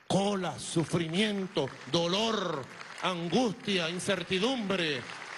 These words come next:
Liberar al pueblo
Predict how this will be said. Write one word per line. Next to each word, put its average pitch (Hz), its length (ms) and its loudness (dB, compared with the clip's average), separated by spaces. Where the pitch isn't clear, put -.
Liberar 233 540 4
al 254 160 2
pueblo 233 680 2